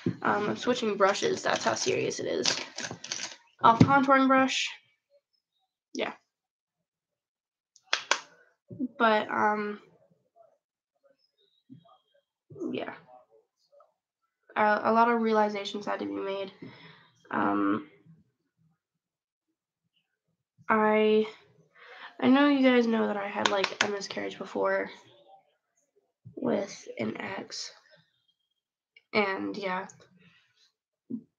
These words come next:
But, and I think I made, like, one video about it and, and mentioned something about it and just said that, you know, I would talk more about it in the future when I wa-,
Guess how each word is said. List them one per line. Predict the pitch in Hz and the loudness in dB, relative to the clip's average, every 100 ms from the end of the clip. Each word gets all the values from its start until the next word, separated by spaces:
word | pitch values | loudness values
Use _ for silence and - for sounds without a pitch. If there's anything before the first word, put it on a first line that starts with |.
| _ | _
But, | 214 208 208 214 - _ - | 2 2 0 -2 -6 _ -8
and | - 220 214 214 | 0 2 2 0
I | - 226 | 0 2
think | 254 | 2
I | 277 | 2
made, | 277 262 | 2 2
like, | 240 | 2
one | 233 214 220 | 2 2 2
video | 226 240 240 | 4 4 4
about | 233 233 233 | 2 2 2
it | 233 247 | -2 -4
and, | - 208 202 196 196 | -6 -8 -8 -10 -10
and | - 214 208 | -6 -4 -2
mentioned | 208 214 214 | -2 -2 -2
something | 226 226 | 0 2
about | 214 214 214 | 2 2 2
it | 214 214 - - | 2 -2 -6 -8
and | 196 196 | -8 -8
just | 196 | -6
said | 220 190 | -6 -4
that, | 208 220 | -6 -8
you | 202 | -6
know, | 190 185 190 - _ _ _ _ _ - | -4 -4 -6 -12 _ _ _ _ _ -4
I | 220 | -2
would | 208 | -2
talk | - 208 | -2 -4
more | 220 214 | 0 0
about | 208 196 | 2 0
it | 196 | -2
in | |
the | 202 | -6
future | - 202 208 | -6 -4 -4
when | 202 | -4
I | 202 | -4
wa-, | 190 | -4